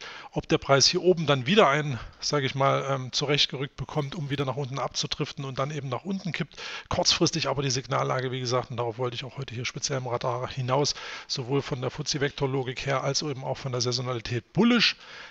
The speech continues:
Dann aber allerdings Obacht geben hier im Bereich achtundachtzig oder siebenundachtzig, siebzig, achtundachtzig, sechzig hier in dieser Zone,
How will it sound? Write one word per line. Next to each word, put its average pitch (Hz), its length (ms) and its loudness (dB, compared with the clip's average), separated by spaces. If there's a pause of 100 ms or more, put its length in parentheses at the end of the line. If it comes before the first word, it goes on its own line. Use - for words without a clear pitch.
Dann 165 160 4
aber 156 200 4
allerdings 139 480 0
Obacht 165 320 4
geben 143 300 0
hier 139 360 0 (120)
im 143 100 -4
Bereich 135 400 2 (120)
achtundachtzig 139 840 -4 (280)
oder 131 100 -6
siebenundachtzig, 139 800 -2 (300)
siebzig, - 640 4 (480)
achtundachtzig, 139 840 -2 (180)
sechzig 143 580 2
hier 147 200 0
in 135 40 -2
dieser 131 240 0
Zone, 143 400 0